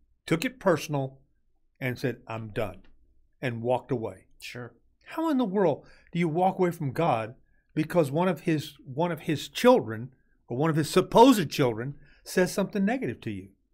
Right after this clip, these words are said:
Speaker 1: How many times during the day do your children say something negative to each other?
Speaker 2: Uh, <laughs> to each other?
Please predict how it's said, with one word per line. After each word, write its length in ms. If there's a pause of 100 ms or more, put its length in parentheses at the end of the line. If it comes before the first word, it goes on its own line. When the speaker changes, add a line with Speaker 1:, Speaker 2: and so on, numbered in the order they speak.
(180)
Speaker 1:
How 140
many 200
times 300
during 180
the 80
day 380 (800)
do 100
your 240
children 340
say 200
something 280
negative 360
to 60
each 180
other? 240 (840)
Speaker 2:
Uh, 80
<laughs> 800
to 140
each 160
other? 320